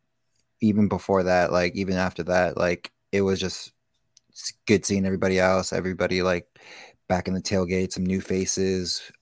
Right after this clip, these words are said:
coming in that I have never seen coming up and, like, saying what's up. And then the setup, everyone was just hightailing, and we were just, again, nervous for the introduction of, which was the new Tifa, which was kind of,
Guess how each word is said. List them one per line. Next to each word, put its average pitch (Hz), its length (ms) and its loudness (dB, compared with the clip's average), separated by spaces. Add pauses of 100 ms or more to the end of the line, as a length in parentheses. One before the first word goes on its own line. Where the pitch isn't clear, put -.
(260)
coming 95 300 0
in 92 200 0
that 87 100 -2
I 87 60 -2
have 98 140 0
never 98 240 0
seen 95 480 -2
coming 92 280 -4
up 95 240 -2
and, 90 160 -4
like, 90 320 -8 (360)
saying 92 280 -4
what's 90 180 -4
up. 92 340 0
And 87 140 -4
then 85 260 -4 (340)
the 92 100 -2
setup, 90 440 0
everyone 90 460 -2
was 85 140 -4
just - 280 -6
hightailing, 90 840 -4
and 87 180 -4
we 87 100 -4
were 87 100 -2
just, - 320 -6
again, 87 360 -4
nervous 95 380 -2
for 90 440 -2
the 92 300 -4
introduction 90 600 -4
of, 87 320 -2 (680)
which - 280 -4
was 92 340 0
the 92 140 -4
new 90 300 -2
Tifa, 82 360 0
which 82 200 -6
was 85 160 -6
kind 85 180 -6
of, 82 260 -6